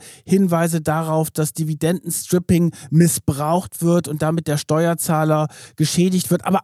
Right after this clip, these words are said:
alles nicht in einer besonders hohen Dimension. Und was ich interessant finde, ist, dass zweitausendzwei das erste Mal dieses Thema bei einem Finanzminister gelandet ist, nämlich beim Hans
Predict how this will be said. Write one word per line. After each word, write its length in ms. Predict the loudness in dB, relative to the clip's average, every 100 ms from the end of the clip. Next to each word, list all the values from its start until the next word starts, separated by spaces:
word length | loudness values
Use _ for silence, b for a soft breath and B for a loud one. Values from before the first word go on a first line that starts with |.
| -2
alles 400 | -4 -2 -2 -2
nicht 180 | -2
in 120 | -4 -6
einer 380 | 0 2 2 -2 B B -4
besonders 460 | 0 2 2 0 2
hohen 180 | 0 2
Dimension. 560 | 0 0 2 2 0
Und 100 | -2
was 140 | -4 -4
ich 180 | -4 -4
interessant 500 | -4 -2 0 -2 0
finde, 220 | -2 -2
ist, 120 | -2
dass 120 | -4 -4 B B B
zweitausendzwei 1300 | -6 0 0 0 -2 -2 -2 -4 -6 -4 -4 -4 -12 -20 b b
das 160 | -6
erste 360 | -2 -4 -2 -2
Mal 280 | 0 0 -2
dieses 460 | -4 -6 -6 -6
Thema 420 | -4 -2 0 0 -2 B B
bei 100 | -4
einem 220 | 0 0
Finanzminister 840 | 0 0 0 0 0 0 0 0 0
gelandet 440 | 2 0 0 -4
ist, 160 | -6 -2
nämlich 220 | -2 0
beim 300 | -2 -2 0
Hans 240 | 0 -2